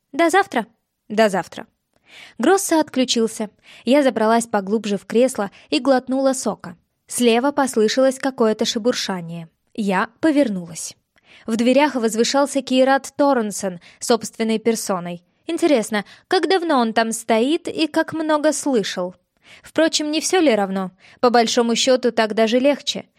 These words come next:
Не нужно будет в экспедиции что-то сочинять. «Вы успели всё оформить?» строго спросила я.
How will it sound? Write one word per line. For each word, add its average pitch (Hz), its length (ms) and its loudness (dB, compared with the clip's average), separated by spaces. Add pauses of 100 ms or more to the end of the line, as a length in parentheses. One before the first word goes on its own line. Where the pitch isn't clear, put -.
(180)
Не 262 120 0
нужно 294 340 0
будет 269 300 -2
в 254 40 0
экспедиции 254 720 -2
что-то 240 340 -2
сочинять. 226 760 -6 (800)
«Вы 302 220 4
успели 370 380 2
всё 262 260 2
оформить?» 214 600 -2 (420)
строго 220 380 0
спросила 208 480 -2
я. 190 320 -4